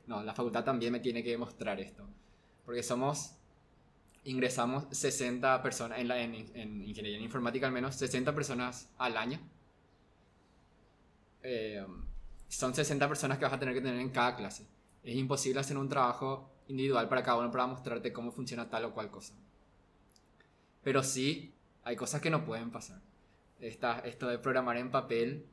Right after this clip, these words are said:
por la excusa de que hay la-, hay laboratorio, pero no hay tiempo,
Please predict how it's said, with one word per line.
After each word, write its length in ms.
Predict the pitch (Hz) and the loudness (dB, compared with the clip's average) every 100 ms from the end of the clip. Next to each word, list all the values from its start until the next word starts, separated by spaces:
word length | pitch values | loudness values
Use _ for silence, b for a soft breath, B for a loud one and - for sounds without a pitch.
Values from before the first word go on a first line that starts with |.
| - - | -14 -4
por 140 | 135 | 2
la 60 | 127 | 2
excusa 420 | 127 - 135 147 | 2 0 0 4
de 100 | 143 | 4
que 280 | 147 135 - | 4 2 2
hay 540 | 135 123 127 131 123 123 | 4 6 6 4 4 4
la-, 280 | 135 139 143 | 4 2 2
hay 160 | 139 | 4
laboratorio, 680 | 151 156 156 - 131 135 139 | 6 6 4 2 0 2 2
pero 140 | 143 139 | 4 2
no 140 | 123 | 2
hay 160 | 127 120 | 2 -2
tiempo, 1000 | 127 120 120 131 131 131 131 131 135 | 0 2 2 0 -2 -2 -4 -4 -8